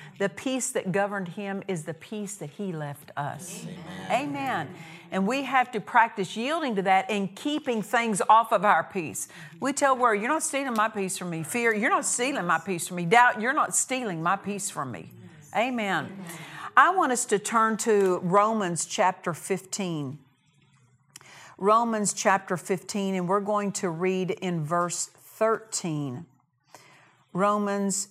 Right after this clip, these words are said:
chapter fifteen and verse thirteen. And it reads, "Now the God of hope fill you with all joy and peace in believing." Now I want you to see something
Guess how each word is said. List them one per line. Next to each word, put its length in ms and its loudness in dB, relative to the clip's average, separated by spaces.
chapter 480 -2
fifteen 640 -4
and 120 -2
verse 380 -2
thirteen. 800 -6
And 200 2
it 140 -2
reads, 540 0
"Now 260 6
the 140 2
God 420 6
of 140 4
hope 600 0
fill 600 0
you 380 0
with 340 0
all 260 6
joy 800 2
and 260 -2
peace 760 -6
in 240 0
believing." 720 -4
Now 180 0
I 140 6
want 320 -2
you 60 -2
to 100 0
see 300 0
something 560 -6